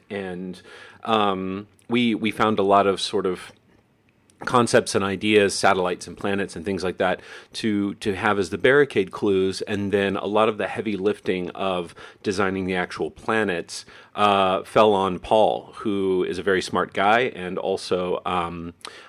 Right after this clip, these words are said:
I think had some knowledge about, uh, sci-fi, not sci-fi, but, like, planets and things like that, as all geeks do. Um,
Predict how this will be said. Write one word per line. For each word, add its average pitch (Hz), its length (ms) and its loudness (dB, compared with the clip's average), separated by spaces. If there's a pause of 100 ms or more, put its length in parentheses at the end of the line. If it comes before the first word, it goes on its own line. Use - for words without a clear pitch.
I 87 100 -4
think 90 680 -6
had 85 420 -4
some 85 280 -8
knowledge 82 420 -4
about, 80 500 -10 (100)
uh, 85 180 -8
sci-fi, 80 1000 -6 (160)
not - 320 -10
sci-fi, 90 580 -8
but, 87 240 -14
like, 82 240 -14
planets 92 480 -4
and 85 120 -10
things 98 180 -2
like 90 140 0
that, 98 180 0
as 87 100 0
all 87 140 0
geeks 92 360 -6
do. 104 360 0 (340)
Um, 131 560 6